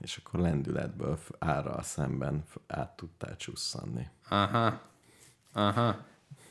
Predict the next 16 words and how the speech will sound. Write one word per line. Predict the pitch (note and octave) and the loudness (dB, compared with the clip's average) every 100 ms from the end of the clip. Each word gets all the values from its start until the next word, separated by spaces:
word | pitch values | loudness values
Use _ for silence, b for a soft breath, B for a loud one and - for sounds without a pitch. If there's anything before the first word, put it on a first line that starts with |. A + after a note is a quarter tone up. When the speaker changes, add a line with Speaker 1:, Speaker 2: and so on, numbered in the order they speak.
| B | B
Speaker 1:
És | G#2+ - | 4 8
ott | G2 - | 8 8
úgy | A2 | 4
csinálták, | - - E2+ F#2+ G2+ G#2+ G#2+ | 4 4 6 6 8 6 6
hogy | - F2 F2 | 6 6 8
mindig | F#2+ F2 D#2 | 6 6 2
két | - E2 D#2 | 4 4 4
ember | D#2+ D#2 C#2 | 2 2 0
evezett, | C2+ D#2 G2+ A#2+ - - B B | 0 2 2 0 -4 -20 B B
egy | - F#2 E2+ | 4 4 6
ember | D2+ D#2+ - | 4 4 2
ült | - E2+ D#2 | 2 2 2
a | - | 0
spitzben, | - - - - D#2+ F#2+ A2+ - _ _ | -4 -4 -6 -2 2 2 2 -4 _ _
ő | D#2 D2+ | 2 4
olvasott, | C2+ - - - F2+ - - | 2 -2 -4 -2 -2 -4 -10